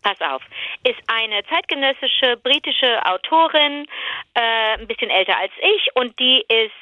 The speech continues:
ähm, die hat einen semi-autobiografischen Roman herausgebracht vor vielen Jahren,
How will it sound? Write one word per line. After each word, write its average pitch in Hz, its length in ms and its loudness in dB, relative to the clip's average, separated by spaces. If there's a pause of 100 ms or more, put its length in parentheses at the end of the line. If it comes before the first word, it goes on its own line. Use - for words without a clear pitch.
ähm, 208 380 -2 (100)
die 226 180 2
hat 175 200 -2 (140)
einen 190 800 -4 (760)
semi-autobiografischen 220 2000 0
Roman 185 460 2
herausgebracht 180 580 0
vor 185 120 0
vielen 185 260 0
Jahren, 180 360 0